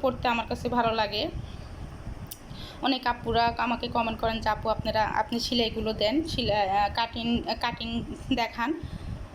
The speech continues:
আসলে কিছু সমস্যার কারণে আমি কাটিংটা দেখাতে পারতেছি না। তো দেখি, চেষ্টা করে দেখব, যদি সামনে পারি আমি কাটিংটা দেখাবো আপনাদেরকে। আর যারা আমার ভিডিওটা নতুন দেখতেছেন তারা আমাকে, আহ,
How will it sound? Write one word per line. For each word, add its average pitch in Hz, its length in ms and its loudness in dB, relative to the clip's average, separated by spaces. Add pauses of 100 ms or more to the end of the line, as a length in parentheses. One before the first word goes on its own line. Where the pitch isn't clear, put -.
(100)
আসলে 247 300 0
কিছু 269 340 0
সমস্যার 285 500 4
কারণে 262 300 2
আমি 240 220 2
কাটিংটা 233 400 2
দেখাতে 240 340 2
পারতেছি 254 440 0
না। 269 220 4 (460)
তো 208 140 -2
দেখি, 240 400 -2
চেষ্টা 254 280 -2
করে 254 220 2
দেখব, 247 320 2
যদি 247 200 0
সামনে 220 400 -2
পারি 220 220 2
আমি 214 160 0
কাটিংটা 220 400 -2
দেখাবো 214 360 -2
আপনাদেরকে। 220 540 -2 (3750)
আর - 120 -6
যারা 214 240 2
আমার 247 160 4
ভিডিওটা 277 360 2
নতুন 277 300 2
দেখতেছেন 285 600 2
তারা 226 260 4
আমাকে, 226 600 2
আহ, 214 380 -2